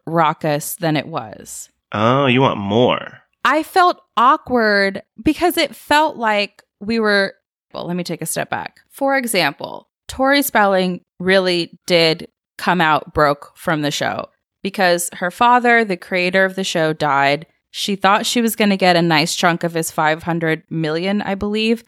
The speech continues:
Speaker 1: dollar estate, and she ended up getting, like, two million because of some disputes with her mother, Candy Spelling, and the distribution of the money.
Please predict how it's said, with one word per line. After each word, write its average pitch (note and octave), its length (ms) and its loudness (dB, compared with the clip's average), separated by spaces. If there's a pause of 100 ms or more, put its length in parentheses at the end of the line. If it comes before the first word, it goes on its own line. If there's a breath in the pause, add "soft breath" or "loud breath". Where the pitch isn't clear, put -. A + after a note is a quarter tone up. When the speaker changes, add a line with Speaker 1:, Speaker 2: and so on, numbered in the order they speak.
(160)
Speaker 1:
dollar E3+ 360 4
estate, F#3 680 0 (120)
and G3 140 0
she - 180 -2
ended G3+ 240 2
up F#3 160 0
getting, D#3+ 580 2
like, D#3 320 -2 (280)
two D#3+ 300 -2
million - 520 -6 (200)
because F#3 460 2
of E3+ 200 0
some F3+ 220 4
disputes E3+ 440 -2
with D#3 120 -6
her D3+ 160 0
mother, G#3 400 2
Candy F#3+ 360 2
Spelling, D#3+ 600 0 (100)
and D#3 480 0
the E3 60 0
distribution D#3 580 -4
of D3+ 100 -4
the D#3 80 -4
money. G#1 400 -4